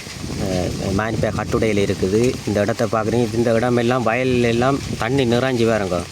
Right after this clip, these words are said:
வயல் நில பகுதியெல்லாம் இப்போ தற்போது அந்த ஒரு கடல் ப-, கடல் எப்படி இருக்குமோ அதே மாதிரி தான் இருக்குது பாருங்க. எல்லா இடமும் தண்ணி க-, தண்ணி வெள்ளத்தால் மூழ்கி காணப்பட்டு கொண்டிருக்கின்றது. அஹ், மக்களுடைய அந்த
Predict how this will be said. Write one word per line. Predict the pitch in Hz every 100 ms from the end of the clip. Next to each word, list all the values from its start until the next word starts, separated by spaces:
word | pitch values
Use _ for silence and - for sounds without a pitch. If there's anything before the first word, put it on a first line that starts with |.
| - - - - -
வயல் | 104 131 135
நில | 135 127 120
பகுதியெல்லாம் | 110 113 120 120 117 110 127
இப்போ | 120 104
தற்போது | 107 104 123 123 127
அந்த | 107 95 90 85 - - - -
ஒரு | 107 101
கடல் | 120 131 147
ப-, | 135 113
கடல் | 117 135 143
எப்படி | 131 143 135
இருக்குமோ | 127 113 123
அதே | 127 123 135
மாதிரி | 127 117
தான் | 110 120
இருக்குது | 110 104 98
பாருங்க. | 98 95 98
எல்லா | 110 120
இடமும் | 117 117 131 139 - - - -
தண்ணி | 113 131 127
க-, | 120 110 101 95
தண்ணி | 110 113 135
வெள்ளத்தால் | 113 120 131 120 120 113
மூழ்கி | 113 123 117
காணப்பட்டு | 117 113 107 101 107 101
கொண்டிருக்கின்றது. | 107 104 104 104 101 98 143 - - - - - - - -
அஹ், | 107 101
மக்களுடைய | 104 117 127 127 123 120
அந்த | 104